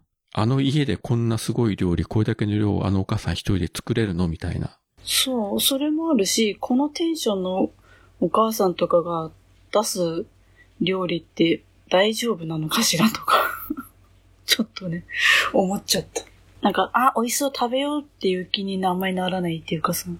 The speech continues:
Speaker 1: よく聞くのは、向こうの料理はこう味が大雑把だというのはね、よく聞いて、まあ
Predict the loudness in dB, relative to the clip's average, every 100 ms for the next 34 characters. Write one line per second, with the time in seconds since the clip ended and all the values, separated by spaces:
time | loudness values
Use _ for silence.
0 | -14 _ _ -2 -2 0 -6 -4 -2 0
1 | 0 0 -2 0 0 2 2 2 -2 -2
2 | -2 0 -2 0 -2 -2 -4 -2 0 -2
3 | -4 -6 -6 -6 -8 -8 _ _ _ _
4 | _ 0 2 2 2 2 2 2 -2 -6
5 | -4 -4 -2 -2 -2 _ -4 0 0